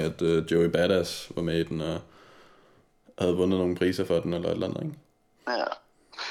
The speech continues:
Speaker 2: Og den, og den, den, den, den omhandler også en hel del, øh, en hel del, øh, Black Lives Matter, øh, og Say His Name og så videre, fordi det er ligesom, det er ligesom Joey, der, der er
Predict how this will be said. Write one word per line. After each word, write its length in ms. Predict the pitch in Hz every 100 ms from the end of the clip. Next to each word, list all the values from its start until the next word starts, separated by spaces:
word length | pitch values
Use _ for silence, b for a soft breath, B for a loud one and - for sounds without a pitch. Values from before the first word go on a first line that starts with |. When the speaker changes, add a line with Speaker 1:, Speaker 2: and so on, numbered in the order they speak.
| B -
Speaker 2:
Og 60 | 123
den, 240 | 135 127
og 100 | -
den, 220 | 156 165 - -
den, 280 | 139 139 101
den, 280 | 135 123 -
den 140 | 135
omhandler 500 | 120 139 147 139 123
også 320 | 117 120 120 131
en 60 |
hel 280 | 135 123 117
del, 300 | 127 113 90
øh, 540 | 107 101 95 - - -
en 160 | 117 127
hel 220 | 127 113
del, 320 | 113 104 101
øh, 380 | 98 87 69 67 78 - _ _ _ _ _ _ _ _ -
Black 200 | 113 107
Lives 300 | 107 110 110
Matter, 760 | 113 110 107 113 107 101 95 80 76 -
øh, 680 | 110 104 82 87 85 - 92
og 80 | 90
Say 360 | - - 113 107
His 300 | 113 107 -
Name 420 | 107 104 104 104
og 80 | 104
så 100 | 104
videre, 260 | 107 98 104
fordi 220 | 110 107
det 180 | 90 95
er 160 | 101 113
ligesom, 680 | 113 120 110 107 110 - -
det 80 | 95
er 40 |
ligesom 260 | 107 113 113
Joey, 360 | 110 107 107 113
der, 280 | 107 104 - - _ _ _ _ _ _ -
der 60 |
er 180 | 101 101